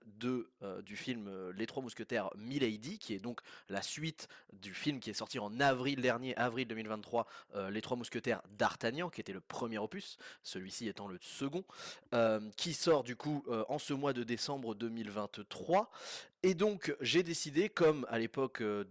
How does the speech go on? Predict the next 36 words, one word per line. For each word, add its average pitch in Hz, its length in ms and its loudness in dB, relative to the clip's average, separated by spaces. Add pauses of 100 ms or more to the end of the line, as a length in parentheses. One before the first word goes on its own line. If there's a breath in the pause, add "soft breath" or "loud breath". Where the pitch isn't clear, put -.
(300)
où 110 180 -2
était 110 160 -2
sorti 120 380 -4
la 104 80 2
première, 110 440 -2
euh, 92 360 -4
le 101 100 -6
premier 110 260 -4
épisode, 107 540 -2
j'avais 98 280 -4
pas 127 100 0
encore 120 260 -2
créé 123 340 2
le 104 220 0
pr-, - 220 -12
le 110 100 -8
podcast - 420 -4
La 101 60 -2
Grande 98 220 -10
Toile, 160 200 2 (360 loud breath)
bah, 92 60 -12
du 98 100 -16
coup 135 100 -4
j'ai 110 120 -2
décidé 113 340 -2
de 131 140 -2
vous 113 180 -4
parler 113 260 0
des 110 140 -2
deux 139 240 -2 (240)
en 156 120 0
même 131 220 0
temps 143 300 2 (180)
dans 151 160 4
cet 127 220 -4
épisode. 110 480 0